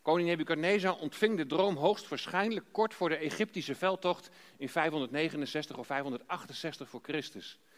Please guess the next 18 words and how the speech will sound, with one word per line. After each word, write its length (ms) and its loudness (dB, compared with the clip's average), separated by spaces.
En 120 -6
hij 120 4
stierf 540 2
in 120 -2
vijfhonderdtweeënzestig 1400 0
voor 220 -8
Christus. 640 -6
En 100 -8
dan 100 -2
kom 140 8
je 60 6
dus 200 2
ook 180 4
niet 160 2
uit 220 4
op 120 -6
zeven 340 4
jaar. 400 4